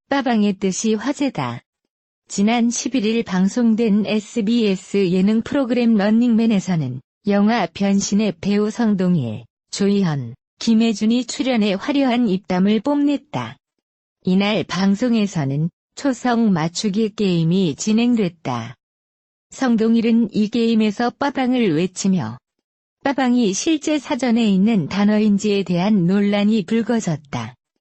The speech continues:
출연진들은 "빠방이 뭐냐, 이 형 뭐냐"고 투덜거렸고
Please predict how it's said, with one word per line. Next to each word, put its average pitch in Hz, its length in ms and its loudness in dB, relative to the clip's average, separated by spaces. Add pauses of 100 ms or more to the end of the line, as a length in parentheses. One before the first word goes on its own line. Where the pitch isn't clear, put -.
(380)
출연진들은 254 960 0
"빠방이 220 460 0
뭐냐, 175 500 0 (280)
이 214 200 4
형 214 240 0
뭐냐"고 185 560 0 (100)
투덜거렸고 226 1000 -4